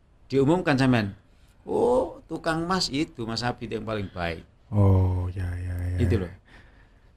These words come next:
Speaker 1: Akhirnya apa? Rizki ini mengalir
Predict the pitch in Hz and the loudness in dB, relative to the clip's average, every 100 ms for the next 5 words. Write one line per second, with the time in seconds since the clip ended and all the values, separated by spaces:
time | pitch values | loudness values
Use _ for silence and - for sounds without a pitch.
0 | _ 165 202 214 254 262 - 151 156 - | _ -8 -2 0 2 0 -2 -6 -8 -18
1 | - - _ - _ _ _ _ _ _ | -20 -20 _ -20 _ _ _ _ _ _
2 | _ 196 220 - 185 175 214 180 165 151 | _ -2 0 0 0 0 0 0 2 4
3 | 165 170 | 4 2